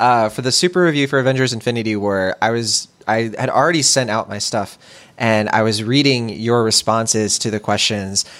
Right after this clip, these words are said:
and I felt better 'cause, like, I feel like we were on, like, the same wavelength 'cause, like, we were, like, they were literally some of the same exact,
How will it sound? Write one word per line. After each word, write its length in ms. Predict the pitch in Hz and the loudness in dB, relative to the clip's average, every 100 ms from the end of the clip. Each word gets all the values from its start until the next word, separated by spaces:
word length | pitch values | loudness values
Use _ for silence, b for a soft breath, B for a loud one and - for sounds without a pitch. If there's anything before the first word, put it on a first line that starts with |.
| B | B
and 240 | - 104 104 | -2 0 0
I 80 | |
felt 200 | 110 123 | 0 0
better 220 | 123 107 101 | 2 0 0
'cause, 180 | 120 | -2
like, 200 | 107 104 - | -2 -2 -4
I 80 | 120 | -2
feel 160 | 147 | 2
like 140 | 135 120 | 2 4
we 100 | 123 | 2
were 80 | 117 | 2
on, 80 | |
like, 140 | 107 104 | 0 -4
the 60 | |
same 280 | 95 117 104 | -2 -2 -2
wavelength 520 | 98 107 113 117 120 | -2 -2 -2 -4 -4
'cause, 220 | - 113 95 | -6 -6 -4
like, 200 | 95 - | -6 -6
we 100 | 113 | -6
were, 140 | 104 - _ B B B | -6 -8 _ B B B
like, 200 | 127 - | -2 2
they 140 | 156 | 4
were 140 | 151 135 | 4 4
literally 420 | 147 160 143 123 | 4 4 4 2
some 180 | 127 120 | 2 -2
of 80 | |
the 80 | 101 | -2
same 380 | 107 - 117 110 | 0 0 -2 -4
exact, 560 | 98 101 101 98 - | -4 0 2 0 -4